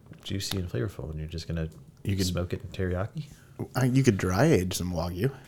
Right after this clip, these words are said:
Speaker 1: Yeah.
Speaker 2: Yeah, I mean, I, again, why?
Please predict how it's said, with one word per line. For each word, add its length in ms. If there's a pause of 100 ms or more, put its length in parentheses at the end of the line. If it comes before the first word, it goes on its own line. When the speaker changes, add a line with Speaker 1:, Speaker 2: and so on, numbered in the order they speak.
(1120)
Speaker 1:
Yeah. 180 (440)
Speaker 2:
Yeah, 160
I 40
mean, 120
I, 300
again, 420
why? 380